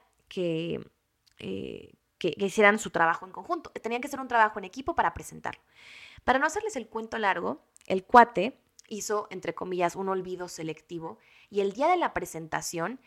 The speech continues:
presentó él solo y dijo que mi compañera no había hecho nada y no había tenido interés alguno por, por hacer este, este trabajo.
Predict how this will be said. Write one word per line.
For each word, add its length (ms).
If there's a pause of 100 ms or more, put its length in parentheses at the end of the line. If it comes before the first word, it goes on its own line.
(240)
presentó 680
él 220
solo 580
y 100
dijo 200
que 100
mi 100
compañera 460
no 80
había 140
hecho 240
nada 340 (120)
y 80
no 100
había 140
tenido 440 (260)
interés 440
alguno 420
por, 240 (320)
por 140
hacer 260
este, 540
este 160
trabajo. 460